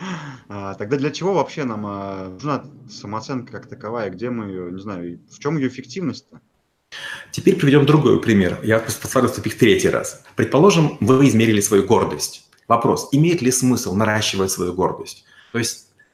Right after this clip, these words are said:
Speaker 2: наращивание не каждого показателя имеет смысл.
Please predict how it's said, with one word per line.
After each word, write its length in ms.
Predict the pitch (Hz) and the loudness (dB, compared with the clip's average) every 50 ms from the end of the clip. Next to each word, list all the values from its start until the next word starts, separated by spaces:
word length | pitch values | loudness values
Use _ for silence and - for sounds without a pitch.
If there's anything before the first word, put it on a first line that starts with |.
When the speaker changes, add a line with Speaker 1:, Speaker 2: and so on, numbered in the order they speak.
| _ _ | _ _
Speaker 2:
наращивание 600 | 104 113 131 135 135 - - - 117 117 113 113 | 0 0 2 2 0 -2 -4 -4 -4 -2 0 2
не 120 | 131 147 | 2 2
каждого 460 | 143 - 139 120 113 104 - 98 92 | 2 2 0 0 0 0 -2 -6 -6
показателя 640 | 90 - - - - 98 120 135 - - 98 98 95 | -6 -8 -14 -8 -4 -2 -2 -2 -2 -2 -2 0 0
имеет 280 | 98 98 95 92 92 | 0 0 -2 -2 -2
смысл. 360 | - - 85 71 - - - | -4 -6 -8 -10 -14 -14 -16